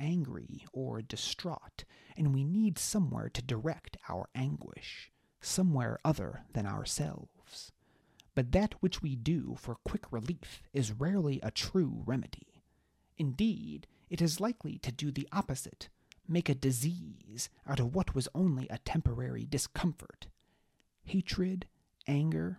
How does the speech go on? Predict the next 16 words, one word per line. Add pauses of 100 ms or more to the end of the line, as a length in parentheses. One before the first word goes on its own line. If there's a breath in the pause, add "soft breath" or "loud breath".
or
even
simple
dislike (320 loud breath)
are
things
we
must
cling
to
like
drunks
to
the
bottle,
or,